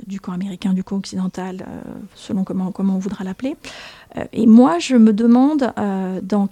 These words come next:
quelle mesure, euh, ils n'y voient pas une manière de sensibiliser leur propre population au fait que, bah, la guerre, ça arrive, et donc il faut s'y préparer. Et donc, euh, voilà, c'est encore assez subtil.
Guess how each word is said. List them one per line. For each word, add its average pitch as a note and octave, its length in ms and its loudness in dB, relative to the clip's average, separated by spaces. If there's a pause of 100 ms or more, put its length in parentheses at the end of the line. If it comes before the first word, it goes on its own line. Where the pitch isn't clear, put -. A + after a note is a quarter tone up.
quelle B3+ 280 4
mesure, A#3 640 4 (400)
euh, F#3+ 280 -2
ils A#3 220 10
n'y A3+ 120 10
voient A3+ 240 2
pas C#4 420 -2
une A3 200 8
manière A#3+ 760 4
de A3+ 100 -6
sensibiliser C4 640 0
leur A3+ 120 -2
propre - 280 -2
population A#3+ 680 -2 (840)
au B3+ 80 2
fait - 340 2
que, C4 240 2
bah, G#3+ 160 0
la G#3 120 4
guerre, A#3+ 200 4
ça G#3+ 160 6
arrive, G#3 400 2 (140)
et G#3 80 0
donc A3+ 180 4
il A#3 60 -2
faut A#3 100 2
s'y - 140 -6
préparer. G#3 580 0 (160)
Et G#3+ 60 -4
donc, A3+ 400 2
euh, G3 40 -2
voilà, G3 240 -2
c'est - 280 0
encore C#4+ 240 2
assez B3 180 0
subtil. - 400 -6